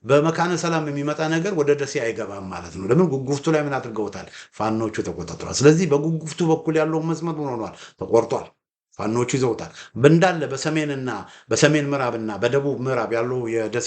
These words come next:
ዙሪያ አካባቢ በፋኖች ቁጥጥር ስር ወድቋል። ወደ ላይ በምንሄድበት ጊዜ አድማጮቼ፣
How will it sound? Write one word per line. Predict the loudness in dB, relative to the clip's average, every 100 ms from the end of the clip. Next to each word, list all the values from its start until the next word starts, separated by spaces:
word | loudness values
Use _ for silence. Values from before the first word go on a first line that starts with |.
| -2
ዙሪያ | -2 -2
አካባቢ | -2 0 0 0 -4 -10 -8
በፋኖች | 0 4 4 2 -2
ቁጥጥር | -6 -8 -4 -2
ስር | -2
ወድቋል። | -4 -6 -6 -10 -10 -14 6
ወደ | 10 10 8
ላይ | 4 -2
በምንሄድበት | -4 -4 -2 -2 -2 -4 -6
ጊዜ | -6 -6
አድማጮቼ፣ | -4 -2 -4 -4